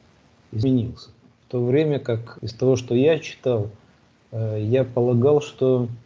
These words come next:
темперамент — это такая основа, которая не меняется со временем. То, что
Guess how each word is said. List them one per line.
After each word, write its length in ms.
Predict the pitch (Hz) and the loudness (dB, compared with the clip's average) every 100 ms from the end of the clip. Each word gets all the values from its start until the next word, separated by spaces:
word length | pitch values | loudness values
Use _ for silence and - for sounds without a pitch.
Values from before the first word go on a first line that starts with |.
| _ _ _ | _ _ _
темперамент — 760 | - 117 117 127 147 165 151 131 | -2 0 2 2 2 2 0 -2
это 260 | - 127 113 | -4 -4 -2
такая 440 | 127 123 131 123 | -2 0 0 2
основа, 600 | 120 - 147 170 156 113 117 - _ | 0 -2 0 2 2 0 -4 -12 _
которая 380 | - 113 131 127 | -10 -6 0 2
не 140 | 127 135 | 2 0
меняется 540 | 143 147 117 92 - | 0 0 -2 -4 -12
со 200 | - 117 | -8 -2
временем. 480 | 117 110 85 85 85 - _ _ _ _ | 0 0 -2 -12 -20 -20 _ _ _ _
То, 100 | 143 | -2
что 420 | 131 123 147 117 | 0 2 2 2